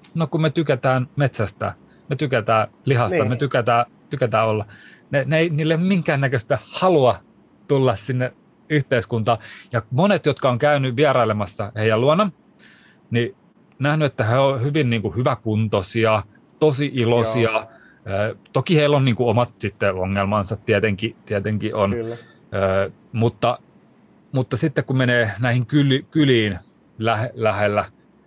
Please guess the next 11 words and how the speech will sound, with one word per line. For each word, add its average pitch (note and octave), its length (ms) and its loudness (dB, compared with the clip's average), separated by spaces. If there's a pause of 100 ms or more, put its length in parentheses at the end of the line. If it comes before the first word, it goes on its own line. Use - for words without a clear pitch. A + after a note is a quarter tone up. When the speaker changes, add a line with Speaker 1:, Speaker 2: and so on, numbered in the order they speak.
(120)
Speaker 1:
niin G#2+ 120 -6
huomaa B2 380 2
heti, C3 500 0
että A#2 260 -4
kuinka G#2+ 400 -2
se A2+ 180 -10
elämänlaatu G#2 840 0
ja G2+ 160 2 (560)
pää A2+ 320 4
rupeaa G#2+ 400 0
vähän G#2 320 0